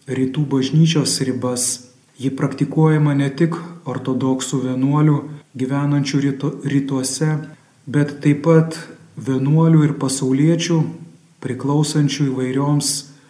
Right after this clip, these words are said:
krikščioniškoms bendruomenėms ir bažnyčioms. Nuo karštos Egipto dykumos iki Rusijos stepių, nuo Sinajaus ir Atono vienuolynų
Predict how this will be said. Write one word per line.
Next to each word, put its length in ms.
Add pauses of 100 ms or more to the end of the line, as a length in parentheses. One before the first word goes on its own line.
(260)
krikščioniškoms 840
bendruomenėms 880
ir 80
bažnyčioms. 880 (640)
Nuo 240
karštos 640
Egipto 400
dykumos 840 (360)
iki 640
Rusijos 640
stepių, 480 (300)
nuo 160
Sinajaus 920 (160)
ir 240
Atono 500
vienuolynų 720